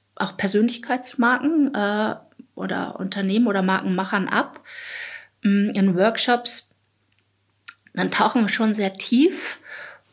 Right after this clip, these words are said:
entfernen uns jeglicher Hygienefaktoren, da muss man erstmal so durch, ne, und jeglicher Dekoration und gehen weiter und weiter und weiter und, ähm, bergen da etwas, was in der Corporate-Welt wenig, ich möchte es gar nicht Spiritualität, weil dann springen mir schon viele potenzielle Kunden ab,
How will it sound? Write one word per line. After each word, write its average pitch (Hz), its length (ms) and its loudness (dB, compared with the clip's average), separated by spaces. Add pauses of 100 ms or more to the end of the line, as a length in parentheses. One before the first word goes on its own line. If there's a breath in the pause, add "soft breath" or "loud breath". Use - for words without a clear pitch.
(140)
entfernen 220 420 2
uns 233 160 2
jeglicher 220 640 2
Hygienefaktoren, 220 720 2
da 202 80 6
muss 254 160 4
man 233 80 2
erstmal 214 240 2
so 190 120 -2
durch, 254 340 -2
ne, 277 100 4
und 202 200 2
jeglicher 208 480 2
Dekoration 208 800 0
und 208 60 -4
gehen 196 200 -2
weiter 226 240 2
und 180 140 -2
weiter 190 200 0
und 190 160 -2
weiter 247 400 0 (440 loud breath)
und, 208 640 2
ähm, 190 360 2
bergen 226 400 2
da 208 160 2
etwas, 202 760 0
was 196 360 0
in 196 180 -2
der 190 120 0
Corporate-Welt 190 920 -4
wenig, 233 800 2
ich - 140 -2
möchte 233 220 4
es - 120 -4
gar 208 160 4
nicht 262 100 0
Spiritualität, 240 800 -2
weil 202 80 4
dann 202 120 2
springen 247 280 2
mir 226 120 4
schon 226 180 4
viele 233 240 0
potenzielle 247 680 2
Kunden 262 360 6
ab, - 260 4